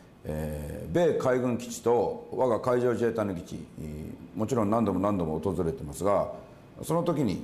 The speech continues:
えー、例えばアメリカ海軍の若い大尉が、まあ、僕は、あ、米語を話すってことが分かって、だいぶこ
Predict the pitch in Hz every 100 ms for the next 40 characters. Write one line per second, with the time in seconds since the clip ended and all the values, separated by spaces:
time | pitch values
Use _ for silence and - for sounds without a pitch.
0 | - 85 85 85 82 - - - - 123
1 | 147 120 101 123 123 123 120 113 92 98
2 | 117 95 78 76 78 92 117 92 110 95
3 | 78 76 - - - - - - - 104
4 | 98 117 107 85 71 78 78 113 110 107
5 | 110 104 78 82 80 82 90 - 95 87
6 | 73 78 82 101 107 98 101 - 85 76
7 | -